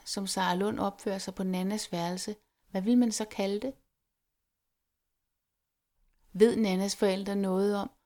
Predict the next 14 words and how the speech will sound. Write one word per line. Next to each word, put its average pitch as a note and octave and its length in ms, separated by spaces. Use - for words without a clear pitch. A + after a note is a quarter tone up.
hvorfor G3+ 260
Nanna G3+ 340
sagde, F#3 260
hun G3+ 140
skulle - 180
sove F3+ 220
hos G3+ 180
Lisa? G3 340
Da G3+ 80
Lund A3 240
var G3+ 140
på A3 100
Nannas G#3 460
værelse, G3+ 460